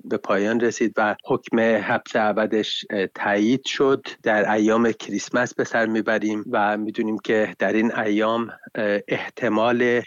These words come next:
اجرای احکام اعدامی که معمولاً منجر به واکنش شدید جامعهٔ جهانی می‌شد،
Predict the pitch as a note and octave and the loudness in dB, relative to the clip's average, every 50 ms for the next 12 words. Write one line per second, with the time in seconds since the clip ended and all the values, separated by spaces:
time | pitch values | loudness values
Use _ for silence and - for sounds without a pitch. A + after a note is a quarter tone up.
0 | - - - B2 A#2 G#2 - A2+ A2 B2 A#2 A#2+ A#2+ A#2+ B2+ B2 D2+ A2 G#2 - | -4 -4 -2 0 0 0 -2 -2 0 0 2 2 2 2 2 2 2 0 -2 -4
1 | - - - - A#2+ A#2+ B2+ B2 A2+ G#2+ G2+ A2 A2 A2+ A#2+ B2 A#2 - - B2 | -6 -6 -2 0 2 2 4 4 2 2 2 2 2 4 4 2 2 0 0 0
2 | A#2 A#2 A#2 G#2+ G#2+ A2+ A#2 A2+ G#2+ G#2 G#2 A#2+ B2 B2 A#2+ A2 G#2+ G#2 G2+ - | 2 2 2 2 2 2 2 2 2 2 2 2 2 2 2 0 -2 -2 -2 0
3 | B2 B2 A#2+ A#2 B2 A2+ G#2+ A2 G2+ - - A2 G#2+ A2 - - C3 - - - | 0 0 0 0 0 0 0 0 0 0 -2 -4 -4 -4 -2 -4 -4 -4 -4 -2
4 | A#2 G#2+ G2+ - C3 B2 B2 A2 - G#2+ G2+ G#2 G2+ G#2 G2+ - G#2+ G2 G2 G2+ | -2 -2 -2 -2 -2 -2 -2 -2 0 0 -2 -2 -2 -4 -2 -2 -2 -2 -2 -4
5 | G2+ G2+ G2 - - - A#2+ A#2+ | -4 -6 -6 -4 -2 0 0 0